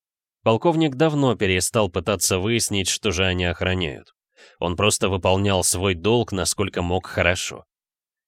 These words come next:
За все тридцать лет службы здесь никто и никогда не нападал. Большинство офицеров на объектах защитного пояса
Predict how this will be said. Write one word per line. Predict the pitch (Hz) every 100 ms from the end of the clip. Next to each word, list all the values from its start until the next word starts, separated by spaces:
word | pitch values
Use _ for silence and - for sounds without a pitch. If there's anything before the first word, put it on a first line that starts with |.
| -
За | 82 95
все | 113 - 151
тридцать | - 151 139 135 123
лет | 139 165
службы | - 131 147 147
здесь | 135 117 135 -
никто | 123 123 - 127 139
и | 139 131
никогда | 123 117 113 98 127
не | 135 127
нападал. | 127 123 123 110 92 78 _ _ _
Большинство | 92 92 104 104 113 113
офицеров | 95 95 - 120 123 -
на | 92 92
объектах | 85 101 104 101 85
защитного | 90 85 110 - 92 87
пояса | - 117 120 -